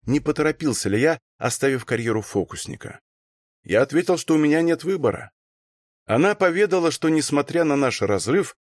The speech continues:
продолжала с восхищением следить за моей карьерой, сожалея лишь о том, что больше не принимала в ней участия. Пока мы беседовали, я чувствовал, как во мне нарастает раскаяние,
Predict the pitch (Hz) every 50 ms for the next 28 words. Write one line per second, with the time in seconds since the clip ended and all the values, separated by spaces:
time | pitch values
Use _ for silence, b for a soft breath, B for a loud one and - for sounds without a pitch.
0 | _ _ _ - - 151 160 156 156 139 127 196 208 196 180 160 - 160 151 -
1 | - 151 127 - - 180 190 185 180 175 151 - - 131 131 127 170 156 120 127
2 | 135 135 139 143 139 131 - - 127 123 110 104 104 104 98 90 87 87 - _
3 | _ _ _ - - 120 104 107 110 110 110 104 98 101 95 - - - 98 -
4 | - 165 175 151 - _ _ _ - - - 131 107 120 165 170 - - 156 151
5 | 151 143 - 143 135 131 120 110 123 139 143 139 127 104 104 107 107 107 - -
6 | 90 - - - 76 73 - - - - 57 - - - _ _ _ _ _ _
7 | _ _ _ _ _ _ _ _ _ _ - 107 110 - 196 202 190 175 165 139
8 | 139 131 - - 196 202 - 156 143 127 107 90 82 78 - _ _ _ _ _
9 | _ _ _ _ _ _ - 107 123 - 196 214 202 - - 185 175 165 - -
10 | 165 - 165 165 160 170 190 190 175 165 151 151 139 - - 175 165 151 - 139
11 | 143 131 - - - - 127 110 95 85 82 78 67 64 60 - -